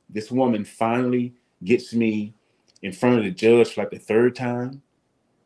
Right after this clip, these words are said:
And all of a sudden, I'm in jail. I'm like, "Damn." My first time ever going, like, to jail. So I'm like, I'm like, "This shit is crazy, man."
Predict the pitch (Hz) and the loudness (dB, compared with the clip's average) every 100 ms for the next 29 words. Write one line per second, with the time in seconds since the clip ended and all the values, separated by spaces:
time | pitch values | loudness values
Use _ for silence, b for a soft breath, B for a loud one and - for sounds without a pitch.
0 | _ - 98 123 107 - 147 120 107 110 | _ -4 4 4 4 2 4 4 0 -10
1 | _ _ _ _ - - 143 135 107 95 | _ _ _ _ -8 -4 -2 -2 -2 -2
2 | 196 208 113 80 _ _ _ _ _ _ | 0 0 -4 -8 _ _ _ _ _ _
3 | _ _ _ 143 160 117 107 113 - 220 | _ _ _ -10 -8 -8 -10 -16 -10 -6
4 | 247 233 156 90 78 _ _ _ _ _ | -2 -2 -2 -6 -12 _ _ _ _ _
5 | _ - 151 120 117 - 170 170 165 143 | _ -14 -6 -2 0 2 2 2 -2 0
6 | 147 147 143 117 - - 110 117 127 123 | 0 0 -4 -6 -14 -14 -6 -4 -4 -6
7 | 110 101 90 - 156 131 110 110 92 82 | -8 -14 -16 -12 -8 -4 2 2 0 -8
8 | - - _ _ _ _ _ _ _ _ | -16 -20 _ _ _ _ _ _ _ _
9 | _ _ 151 160 120 - _ _ - 143 | _ _ -8 -6 -6 -8 _ _ -20 -20
10 | - - _ - - - _ _ 190 185 | -18 -20 _ -6 -6 -8 _ _ -2 -2
11 | - - - - - 95 - - 151 160 | -6 -10 -12 -14 -14 -14 -12 -6 -2 0
12 | 147 98 80 80 87 101 117 | 2 0 -4 -6 -4 -2 -2